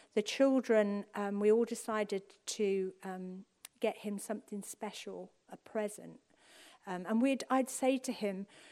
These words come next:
"You know, you know, the reason that you're with us is because of Jesus." And he'd put his hands over his head, ears, and shake his head and say, "No, no, no." And I'd say, "Yeah, you're here because of Jesus." Um,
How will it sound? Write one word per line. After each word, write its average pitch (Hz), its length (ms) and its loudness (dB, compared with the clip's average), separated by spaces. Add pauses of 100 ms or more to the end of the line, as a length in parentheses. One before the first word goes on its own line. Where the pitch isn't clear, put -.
(160)
"You 233 100 2
know, 226 360 4 (340)
you 233 140 0
know, 247 260 4
the 233 120 4
reason 262 480 4
that 220 120 0
you're 220 160 4
with 240 300 0
us 175 320 -8
is 208 120 -4
because 208 480 -10
of 196 140 -10
Jesus." 220 640 -10
And - 200 -20
he'd - 140 -20
put - 180 -18
his 202 100 -20 (220)
hands 214 360 -20
over 190 340 -20
his 196 120 -20 (180)
head, 202 220 -20 (640)
ears, 226 300 -10
and 190 120 -10
shake - 500 6
his - 220 2
head 196 280 0
and 196 120 -6
say, 190 180 -8 (380)
"No, 240 160 -6
no, 247 120 -2
no." 233 300 -4
And 226 120 -6
I'd 254 160 -8
say, 247 200 -2
"Yeah, 240 240 -2
you're 220 220 -2
here 220 300 -6
because 196 320 -8
of 185 140 -12
Jesus." 185 760 -12 (840)
Um, 202 400 -4